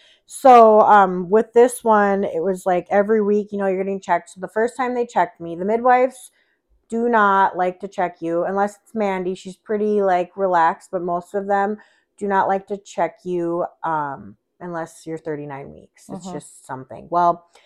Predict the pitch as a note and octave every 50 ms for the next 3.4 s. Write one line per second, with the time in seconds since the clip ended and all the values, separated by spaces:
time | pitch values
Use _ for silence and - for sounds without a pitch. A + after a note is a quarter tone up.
0 | _ _ _ _ _ - F#3 - - C#4 F4 F4 D#4+ D4+ D4 D4 D4+ C#4+ C4 -
1 | - G3+ G#3 A3 A#3 A3+ A3+ A#3 - A#3 A3 G#3 F#3+ G#3 G#3+ G3+ F3+ F#3 F#3+ G3
2 | G3+ G#3 G#3 G#3+ G#3+ G#3+ A3 A3 - - A#3 A3 A3 A3 A3+ A3+ A#3 A#3+ - -
3 | F#3 F#3 F3+ F3 E3 E3 E3 F3